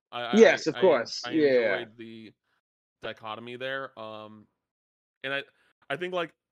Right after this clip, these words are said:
Speaker 1: I think a lot of it is, it's kinda like playing Kingdom Hearts games. Like, you play a Kingdom Hearts game, like, you wanna know that when it comes to the story, what you're, like, really getting out of it is, like, the relationships between the characters. And I think that that
Speaker 2: Okay,
Speaker 1: is
Speaker 2: that makes sense.
Speaker 1: kind of story that Ghost of Tsushima is. It's really based,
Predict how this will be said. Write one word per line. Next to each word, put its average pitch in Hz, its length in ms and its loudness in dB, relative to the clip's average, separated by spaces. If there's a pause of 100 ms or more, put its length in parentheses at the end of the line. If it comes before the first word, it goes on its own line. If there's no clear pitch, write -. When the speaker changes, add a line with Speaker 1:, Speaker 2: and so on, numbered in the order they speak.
(180)
Speaker 1:
I 147 60 -2
think 180 180 -8
a 185 60 -4
lot 139 260 -4
of 147 120 -8
it 156 200 -8
is, 127 520 -10 (680)
it's - 80 -16
kinda 240 140 -4
like 214 120 -10
playing 190 200 -8
Kingdom 151 220 -12
Hearts 131 200 -6
games. 160 320 -8
Like, 123 220 -6
you 127 120 -14
play 175 180 -6
a - 20 -8
Kingdom 147 240 -12
Hearts 127 200 -8
game, 151 280 -10
like, 120 200 -10 (320)
you 131 100 -10
wanna 151 180 -6
know 139 160 -4
that 135 160 -4
when 127 100 -8
it 127 40 -14
comes 135 180 -14
to 131 40 -18
the 123 80 -10
story, 131 400 -8
what 127 200 -8
you're, 127 200 -8
like, 117 180 -8
really 120 260 -8
getting 117 260 -12
out 110 140 -10
of 117 80 -12
it 127 160 -10 (100)
is, 117 160 -8
like, 110 160 -14
the 107 80 -14
relationships 107 720 -14
between 117 260 -16
the 107 60 -18
characters. 123 600 -12 (320)
And 123 100 -8
I 123 80 -6
think 139 160 -12
that 127 100 -8
that 123 180 -4
Speaker 2:
Okay, 131 180 4
Speaker 1:
is - 0 -
Speaker 2:
that 123 120 10
makes 120 180 8
sense. 98 220 4
Speaker 1:
kind 123 220 -10
of 117 60 -14
story 120 460 -10
that 107 320 -12
Ghost 113 240 -16
of 117 80 -20
Tsushima 120 280 -16
is. 131 200 -12
It's 110 160 -20
really 120 220 -10
based, 113 400 -12